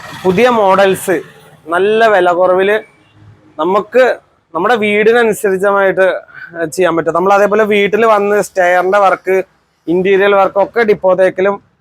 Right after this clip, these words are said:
ആ, നാടൻ തേക്കിലൊക്കെ നമ്മുടെ വീട് എങ്ങനെയാണ് ആവശ്യം അതേപോലെ നമ്മൾ ചെയ്തു കൊടുക്കലുണ്ട്. അപ്പൊ നമ്മളിത് വണ്ടിയിലേക്ക് കയറ്റാൻ പോവാണ്.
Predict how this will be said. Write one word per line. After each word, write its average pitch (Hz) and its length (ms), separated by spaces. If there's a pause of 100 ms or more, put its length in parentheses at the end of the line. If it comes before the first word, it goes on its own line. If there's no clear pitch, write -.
(320)
ആ, 165 180
നാടൻ 175 380
തേക്കിലൊക്കെ 190 580
നമ്മുടെ 190 460 (360)
വീട് 175 640
എങ്ങനെയാണ് 196 460
ആവശ്യം 196 540 (120)
അതേപോലെ 190 480
നമ്മൾ 185 240
ചെയ്തു 175 340
കൊടുക്കലുണ്ട്. 170 460
അപ്പൊ - 460
നമ്മളിത് 247 340
വണ്ടിയിലേക്ക് 226 520
കയറ്റാൻ 208 280
പോവാണ്. 208 380